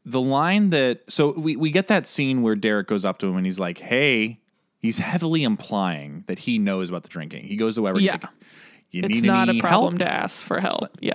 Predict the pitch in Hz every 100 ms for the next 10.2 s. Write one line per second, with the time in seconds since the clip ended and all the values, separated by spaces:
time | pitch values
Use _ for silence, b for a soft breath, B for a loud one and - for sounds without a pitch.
0 | - 214 196 208 208 202 - - 185 175
1 | 165 - - - - - - - - 269
2 | - 320 - 175 156 - _ B B B
3 | B B B B B - 175 175 175 175
4 | 175 170 175 - - 185 - - - -
5 | 180 185 180 180 175 180 175 180 175 180
6 | 175 185 - - - 165 - - - 180
7 | 185 - - - - - 196 - 65 -
8 | - - 196 180 208 - 190 - - 185
9 | 185 - 226 - - 190 185 - - -
10 | -